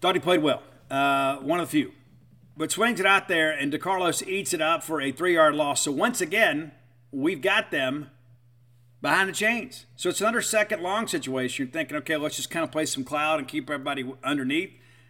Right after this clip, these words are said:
Uh, they swing it out to, to Mac Markway, and he gets five. Now it's a third and eight. Again, a chance for us to get off field. Great play here,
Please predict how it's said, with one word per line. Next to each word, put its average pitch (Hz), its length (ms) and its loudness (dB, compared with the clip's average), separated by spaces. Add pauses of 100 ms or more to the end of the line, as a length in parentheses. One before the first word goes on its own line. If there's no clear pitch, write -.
(140)
Uh, 123 360 -4
they 160 160 0
swing 220 300 0
it 214 60 4
out 202 180 4
to, 165 280 -4
to 156 100 0
Mac 165 320 2
Markway, 139 720 0 (1500)
and 131 80 -6
he 185 80 2
gets 202 220 0
five. 190 460 2
Now 196 160 4
it's 247 100 0
a 220 60 0
third 214 300 6
and 180 60 -4
eight. 190 160 2
Again, 190 280 -2
a 160 40 -6
chance 208 360 -4
for 202 120 -2
us 190 120 -2
to - 80 -10
get 180 80 -2
off 175 200 -6
field. 214 280 -8 (1700)
Great 190 320 4
play 220 300 2
here, 175 340 4